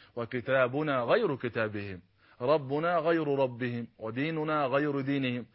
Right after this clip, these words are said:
ونبينا غير نبيهم، وشريعتنا غير شريعتهم، وهم الذين قالوا ذلك. فمثلا الخوارج،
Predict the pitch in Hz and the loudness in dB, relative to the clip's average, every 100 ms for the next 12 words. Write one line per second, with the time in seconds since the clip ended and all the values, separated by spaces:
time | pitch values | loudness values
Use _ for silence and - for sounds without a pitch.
0 | _ _ 120 123 127 175 170 160 151 131 | _ _ -4 0 0 0 0 0 0 0
1 | 143 139 131 123 131 127 120 117 _ - | 0 0 -2 -2 -2 -2 -4 -6 _ -10
2 | 120 143 135 123 127 - 165 131 131 220 | -6 -2 0 2 2 0 -4 0 0 0
3 | 160 120 113 113 113 110 98 - - - | -2 -4 -2 0 0 -4 -12 -16 -16 -4
4 | 165 247 170 117 110 104 101 120 220 151 | -2 -2 -4 -4 -6 -8 -6 -2 -2 -2
5 | 104 90 95 - _ _ - - - - | -6 -8 -14 -20 _ _ -20 -20 -10 -2
6 | 202 311 202 170 170 - _ _ _ _ | 0 0 2 0 -2 -10 _ _ _ _
7 | _ _ _ _ 147 - 123 113 92 | _ _ _ _ -4 0 -2 -2 -6